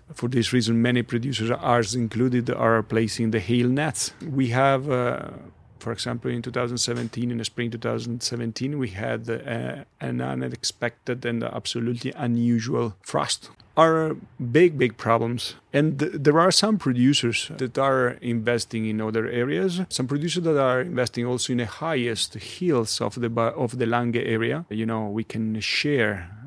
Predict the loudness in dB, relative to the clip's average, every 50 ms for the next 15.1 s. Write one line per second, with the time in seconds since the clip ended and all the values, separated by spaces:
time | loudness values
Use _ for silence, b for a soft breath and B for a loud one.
0 | -18 _ -10 -8 -6 -4 -2 -2 -2 -2 -4 -4 -4 -4 -2 0 0 2 0 0
1 | 0 -2 -2 -2 -4 -6 -8 -12 -14 -16 -16 -16 -16 -18 -14 -12 -8 -6 -4 -2
2 | -2 -2 -4 -4 -4 -4 -4 -4 -4 -6 -6 -8 -4 2 2 4 4 4 2 0
3 | 0 -4 -6 -8 _ -4 -4 -4 -2 -4 -4 -2 0 0 0 0 0 0 0 2
4 | 2 0 0 -4 -2 0 0 0 2 0 0 0 0 0 0 0 0 0 0 0
5 | -2 -4 -6 -8 -14 _ -6 -2 0 2 2 2 0 0 -4 -6 -10 -12 _ -6
6 | -4 -4 -2 -2 -2 -4 -4 -6 -10 -8 -6 -4 -4 -4 -4 -4 -6 -6 -6 -4
7 | -4 -2 -2 -2 -2 -4 -4 -4 -4 -4 -2 -2 -2 0 0 -2 -4 -4 -6 -8
8 | -8 -8 -8 -8 -8 -8 -8 -6 -6 -4 -4 -4 -4 -2 -4 -6 -8 -10 _ _
9 | _ -4 -2 0 0 0 0 0 -2 0 0 0 0 0 0 0 0 2 2 0
10 | 0 0 2 2 2 2 2 2 0 0 2 4 6 6 6 6 6 4 4 4
11 | 4 4 4 4 4 4 2 2 2 0 -2 -4 -6 -8 -10 -10 -10 -10 -8 -6
12 | -6 -4 -4 -4 -4 -6 -4 -2 0 0 2 2 2 2 2 0 0 -2 0 0
13 | 2 2 2 2 2 0 0 -2 -2 -2 -2 -2 -2 -2 -4 -4 -4 -4 -4 -2
14 | -2 -4 -2 0 0 2 2 4 4 4 4 2 2 2 2 0 0 0 0 -2
15 | -4 -6